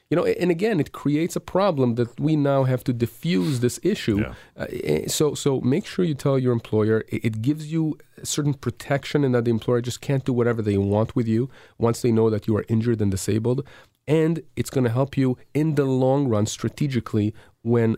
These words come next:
Speaker 1: the employment file is produced to the other side and they see that you actually told your employer. In other words, the injury was severe enough
Speaker 2: Being proactive,
Speaker 1: that
Speaker 2: right?
Speaker 1: exactly, you were
Speaker 2: Yeah.
Speaker 1: proactive. You actually told your employer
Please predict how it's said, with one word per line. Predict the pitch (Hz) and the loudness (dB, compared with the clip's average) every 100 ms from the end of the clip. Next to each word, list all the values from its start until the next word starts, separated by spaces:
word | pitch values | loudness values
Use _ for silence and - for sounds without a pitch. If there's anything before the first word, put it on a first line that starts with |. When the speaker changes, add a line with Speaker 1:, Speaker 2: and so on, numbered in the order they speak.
| 117 | 0
Speaker 1:
the | |
employment | 113 - 127 117 | -2 0 0 0
file | - 113 | 2 2
is | 107 - | 2 -2
produced | - 113 113 113 | -6 -2 -2 -2
to | - | 0
the | 107 | 0
other | 104 104 | 0 -2
side | - 165 143 | 0 0 2
and | 110 | 2
they | 123 | 0
see | - - 160 | 0 -2 0
that | 131 107 | 0 0
you | 117 | 0
actually | 117 - 127 | 0 -2 -6
told | - 151 156 | -2 -2 0
your | |
employer. | 107 92 - | 0 -2 -2
In | 95 | 2
other | 123 | 2
words, | 120 107 | 2 0
the | 107 | 0
injury | 135 135 127 | -2 0 0
was | 110 | -2
severe | - 107 104 156 | -2 -4 -2 0
enough | 123 90 - - | 0 0 -4 -6
Speaker 2:
Being | 107 87 | -4 -2
proactive, | 104 98 101 113 | 0 2 0 2
Speaker 1:
that | 123 98 | 0 0
Speaker 2:
right? | 80 | -2
Speaker 1:
exactly, | 127 117 107 117 | 0 0 0 2
you | |
were | 120 | 0
Speaker 2:
Yeah. | - | 0
Speaker 1:
proactive. | 131 127 127 139 | 0 2 0 -2
You | 107 113 | 0 -2
actually | - 110 | 0 -6
told | - 131 127 | -2 0 2
your | 120 | 2
employer | 110 - 110 | 0 2 2